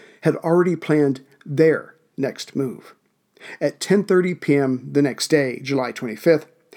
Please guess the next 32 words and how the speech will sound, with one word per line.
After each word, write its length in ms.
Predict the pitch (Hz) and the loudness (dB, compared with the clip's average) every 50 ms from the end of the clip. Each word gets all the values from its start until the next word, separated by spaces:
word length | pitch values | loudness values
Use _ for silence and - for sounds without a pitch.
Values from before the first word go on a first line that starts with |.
| - - - - | -20 -14 -4 2
a 120 | - 151 147 | 4 4 4
large 340 | 143 151 165 185 202 190 - | 4 4 2 2 2 2 0
Italian 420 | 165 147 - 160 170 160 151 143 | -4 -2 -2 0 0 2 2 2
vessel 420 | 139 147 143 - - 131 127 - - - - - | 2 2 0 0 -2 -6 -8 -12 -16 -20 -8 -4
had 220 | - 151 147 - | -2 -2 -2 -2
come 220 | - - 170 170 165 | -4 -4 -4 -2 -2
within 420 | 156 151 - 151 143 139 - - | -2 0 2 2 2 0 -2 -6
forty-five 760 | - - - - - 170 185 202 185 147 - 170 156 151 135 | -10 -20 -10 -4 -2 0 0 0 -2 -2 -2 -2 0 0 0
miles 640 | 139 139 131 131 131 131 - - - - - - - _ _ _ _ _ | 0 -2 -2 -2 -4 -8 -10 -12 -14 -14 -14 -14 -14 _ _ _ _ _
of 200 | - 135 131 - | -2 -2 0 0
Malta. 400 | 139 139 131 117 - - 107 - _ _ _ _ _ _ _ _ _ | -2 -2 -2 -4 -8 -12 -16 -16 _ _ _ _ _ _ _ _ _
But 300 | 147 147 165 - - _ | 0 0 0 0 -2 _
after 240 | - 151 - - 143 | -6 -6 -4 -4 -6
stopping 460 | - - - 170 190 196 - 185 147 | -4 -2 0 0 0 2 0 0 0
for 180 | 131 - 147 135 | 0 -2 -2 -2
a 80 | 131 | -2
while, 380 | 123 120 120 120 120 127 165 156 - - - _ _ - | -2 -4 -4 -4 -4 -6 -8 -10 -12 -18 -20 _ _ -10
she 200 | - - 143 135 | -2 0 0 0
turned 360 | 135 - - 147 139 143 160 | 0 -2 -4 -2 -2 0 0
around 440 | 190 180 139 120 110 98 151 151 - _ _ _ _ _ | 0 -2 -2 -4 -4 -6 -8 -8 -10 _ _ _ _ _
and 160 | - 247 180 | -4 -2 -2
headed 260 | - - 95 107 135 135 | -2 -4 -6 -6 -2 0
home. 320 | 165 196 190 135 - - _ _ _ _ _ _ _ _ _ _ _ _ - - - - - - _ - | 2 2 2 0 -2 -8 _ _ _ _ _ _ _ _ _ _ _ _ -20 -20 -20 -20 -20 -14 _ 0
Unbeknownst 840 | 185 170 165 143 160 160 147 160 208 220 175 151 - - - - _ _ | 2 2 4 4 4 4 4 4 4 4 2 0 -4 -8 -10 -12 _ _
to 160 | - - 147 | -2 0 2
the 80 | 139 147 | 2 0
defenders 560 | 135 143 135 - 147 139 127 120 127 120 - | 0 -2 -2 -2 -2 -2 -2 -4 -4 -6 -6
of 80 | 127 123 | -6 -6
Malta, 460 | 117 117 110 - - 156 160 160 147 _ _ _ _ - | -6 -6 -6 -6 -4 -6 -6 -6 -8 _ _ _ _ -10
she 200 | - - 156 160 | -4 0 2 2
had 200 | 135 143 123 - | 2 0 -2 -4
first 400 | - - 208 214 175 151 - - | 0 2 2 4 2 2 -2 -6